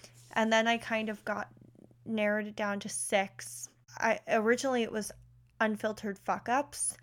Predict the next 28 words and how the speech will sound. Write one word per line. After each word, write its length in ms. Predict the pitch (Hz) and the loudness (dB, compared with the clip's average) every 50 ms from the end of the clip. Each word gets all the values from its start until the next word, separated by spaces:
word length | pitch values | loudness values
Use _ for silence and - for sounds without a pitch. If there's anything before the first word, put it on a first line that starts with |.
| - - - - - - - _ _ _ _ _ - | -20 -20 -20 -20 -20 -20 -20 _ _ _ _ _ -8
because 280 | 247 233 - 233 226 | -4 -2 0 4 6
I 140 | 240 233 233 - - | 6 6 6 4 2
always 360 | 220 214 226 220 226 214 220 | 2 2 2 2 0 0 -2
say 240 | - - 208 208 208 | -2 -2 -2 -2 -2
that 160 | 220 220 214 | -2 0 0
I'm 180 | 208 208 202 | 0 0 0
a 60 | 196 190 | -2 -4
fuck 340 | - - - 185 190 - | -4 -4 -4 -4 -2 0
up 200 | 202 196 - - | -2 -2 -2 -4
for 100 | - 220 | -8 -6
you 160 | 214 214 208 208 | -4 -4 -2 -2
to 120 | 202 196 | -2 -2
learn 300 | 202 202 202 190 190 202 | -2 -2 -2 -2 -2 -2
from. 260 | - - 233 247 247 | -2 -2 -2 0 0
Like, 220 | 226 208 202 208 - | -2 -2 -4 -4 -4
that's 300 | 208 202 202 - - - - | -4 -4 -4 -6 -12 -6 -4
always 320 | 208 208 202 226 226 220 - | -4 -4 -2 -4 -6 -6 -4
been 200 | - 226 220 220 | -4 -2 0 0
a 140 | 214 - - | -2 -4 -6
saying 460 | - - - - 196 190 190 202 208 | -10 -6 -2 0 0 0 0 -2 -4
of 160 | 220 208 202 | -4 -4 -4
<laughs> 0 | |
mine 300 | 233 202 202 247 247 269 | -2 0 2 2 2 2
since 360 | - - 262 240 226 220 - | 0 -4 -6 -6 -6 -8 -8
day 220 | - - 208 202 202 | -4 -2 -2 -2 -2
one, 280 | 190 185 185 208 240 | -2 -2 -2 0 0
is 160 | 247 233 220 226 | 0 0 0 0
like, 160 | 214 220 | 0 -2